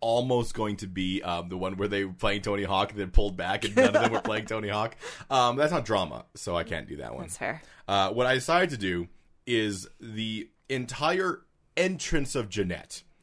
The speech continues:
Speaker 1: where she's
Speaker 2: Mm.
Speaker 1: like, "I need to kiss you on the mouth," and then she does it, and then she's like, "I need to kiss you on the mouth again." Here's the, so, and even when we took it in context of her being, I guess, a prostitute,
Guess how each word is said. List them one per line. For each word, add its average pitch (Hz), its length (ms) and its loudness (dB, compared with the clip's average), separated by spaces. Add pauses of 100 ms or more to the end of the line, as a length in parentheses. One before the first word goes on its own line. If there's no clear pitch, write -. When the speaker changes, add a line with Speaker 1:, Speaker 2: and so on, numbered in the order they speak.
(100)
Speaker 1:
where 170 440 4
she's 120 220 0
Speaker 2:
Mm. 123 40 -2
Speaker 1:
like, 113 300 2 (120)
"I 123 120 -2
need 160 120 4
to 160 80 6
kiss - 360 4
you 147 120 6
on 139 140 8
the 127 80 2
mouth," 139 560 6 (380)
and 113 120 -4
then 131 120 2
she 123 200 -2
does 123 360 4
it, 90 260 2 (260)
and 175 200 2
then 117 160 6
she's 113 240 -4
like, 107 280 2 (220)
"I 113 80 -2
need 156 120 4
to 185 40 0
kiss 180 320 0
you 160 80 2
on 143 80 2
the 135 80 -2
mouth 127 240 0
again." 104 540 2 (340)
Here's 240 220 2
the, 208 140 -4 (100)
so, 202 400 0 (420)
and 196 140 2
even 226 240 -4
when 247 80 -2
we 196 80 -2
took 185 140 -6
it 170 60 -2
in 143 80 -6
context 127 520 -2
of 101 120 -6
her 110 100 -2
being, 101 360 -2
I 95 120 -4
guess, 90 320 -4 (340)
a 113 60 -6
prostitute, 113 720 2